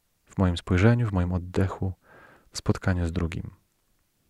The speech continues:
Zmartwychwstanie otwiera nas na nowe postrzeganie świata. Już nie tylko jako miejsca działania Boga,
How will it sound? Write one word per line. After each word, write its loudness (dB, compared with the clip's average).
Zmartwychwstanie 6
otwiera 6
nas 4
na 6
nowe 6
postrzeganie 2
świata. -2
Już 2
nie 6
tylko 2
jako 2
miejsca 4
działania 6
Boga, -4